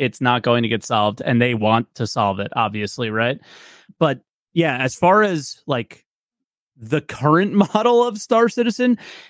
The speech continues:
it's obviously wildly successful. Well, I always try to come, come back to, like,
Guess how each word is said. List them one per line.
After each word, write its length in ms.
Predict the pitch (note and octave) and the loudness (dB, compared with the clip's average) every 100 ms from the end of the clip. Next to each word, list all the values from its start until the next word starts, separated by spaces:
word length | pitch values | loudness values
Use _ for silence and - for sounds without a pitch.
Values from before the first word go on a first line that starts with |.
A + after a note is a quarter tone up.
| - | -6
it's 220 | E3+ - - | -4 -4 -2
obviously 640 | - F#3+ F3+ F3+ - F3+ D3 | -2 0 -2 -4 -4 -4 -4
wildly 720 | A#2 A#2 C#3+ D3+ C3+ B2+ C3 | -2 2 4 2 2 0 0
successful. 800 | - B2+ - B2+ - - G#2 - _ _ _ _ - | -2 -12 -2 -2 -2 -8 -12 -14 _ _ _ _ -2
Well, 320 | F#3 G#3 F3 - _ _ _ _ _ - | 0 2 -2 -8 _ _ _ _ _ 0
I 160 | A#3+ | 4
always 260 | C#4+ C#4+ B3 | 6 4 2
try 180 | - G3+ | -2 0
to 80 | F3 | 0
come, 320 | - E3 D#2+ - | 0 -2 -4 -4
come 200 | E3 C#3+ | 0 2
back 260 | C#3 C3 | 2 0
to, 140 | - C3 | -2 0
like, 240 | A#2+ A2 | 0 0